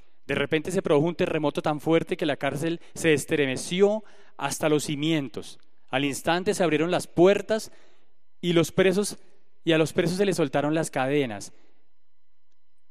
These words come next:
Impresionante, cuando alabamos a Dios hay libertad. Se cayeron las fortalezas,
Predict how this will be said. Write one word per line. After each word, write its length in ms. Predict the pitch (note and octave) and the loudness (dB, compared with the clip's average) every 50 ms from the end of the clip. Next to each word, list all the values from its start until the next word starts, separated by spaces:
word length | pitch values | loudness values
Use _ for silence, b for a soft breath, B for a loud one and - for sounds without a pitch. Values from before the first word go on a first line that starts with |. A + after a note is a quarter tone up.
| - - - - - - - - - - - - - - - - - - - - - - | -16 -16 -16 -16 -16 -16 -16 -16 -16 -16 -16 -16 -16 -16 -16 -16 -16 -16 -16 -16 -16 -14
Impresionante, 760 | - B2 A#2+ - - A2+ G#2+ - A2+ G2+ G2+ A#2+ C3 - A#2 | -12 -12 -10 -8 -8 -8 -8 -10 -10 -10 -10 -10 -10 -10 -8
cuando 220 | - A2+ G#2+ G2+ | -8 -6 -4 -4
alabamos 360 | G2+ G2+ G2+ G2+ A#2 C3+ - - | -2 -2 -4 -4 -6 -8 -8 -8
a 80 | A#2+ | -6
Dios 400 | G#2 G#2+ A#2+ D3+ F3 - - - - - | -4 -4 -4 -4 -6 -8 -12 -16 -16 -14
hay 140 | - - A2 | -12 -10 -8
libertad. 600 | B2 C3 B2 A#2 G#2+ G2+ - - G#2+ G2 F2+ - - b b b b | -8 -6 -6 -6 -6 -6 -8 -10 -10 -10 -10 -12 -16 b b b b
Se 180 | b - D#3+ - | b -4 -4 -2
cayeron 320 | - C#3+ C3+ C#3 C#3+ D#3+ | -2 -2 0 0 -2 0
las 140 | F3 F3+ - | -2 -2 -2
fortalezas, 840 | - D#3 C#3 - - A#2+ A#2+ B2+ D3 C#3+ C3 - A2 G2+ - - | -2 -4 -4 -2 -4 -4 0 0 0 0 0 -4 -8 -10 -12 -14